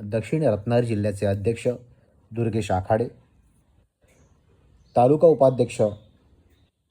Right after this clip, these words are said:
सचिन सावंत, खजिनदार निलेश आखाडे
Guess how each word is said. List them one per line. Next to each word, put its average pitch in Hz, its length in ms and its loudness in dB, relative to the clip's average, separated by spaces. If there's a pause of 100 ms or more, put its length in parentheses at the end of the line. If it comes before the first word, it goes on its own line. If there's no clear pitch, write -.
(140)
सचिन 107 320 -8
सावंत, 101 420 -2 (1500)
खजिनदार 123 460 0 (400)
निलेश 107 320 -4
आखाडे 98 340 -2